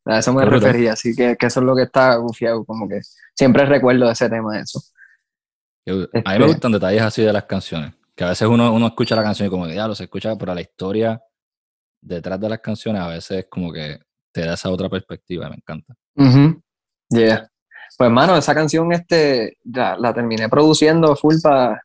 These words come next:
Speaker 1: este, yo estoy preparando un álbum, este, y entonces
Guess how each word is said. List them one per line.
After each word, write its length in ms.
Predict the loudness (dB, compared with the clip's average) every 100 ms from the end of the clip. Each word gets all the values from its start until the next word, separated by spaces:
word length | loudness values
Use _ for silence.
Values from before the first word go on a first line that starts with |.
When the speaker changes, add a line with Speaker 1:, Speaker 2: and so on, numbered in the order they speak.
| -6
Speaker 1:
este, 300 | -4 0 0
yo 60 | 2
estoy 160 | 2
preparando 480 | 2 2 2 2 2
un 100 | 2
álbum, 340 | 2 2 -2 -6
este, 560 | -20 _ -6 -4 -6 -12 _ _ _ _ _
y 380 | 2 6 6 6
entonces 920 | 2 0 -2 2 4 4 4 2 -2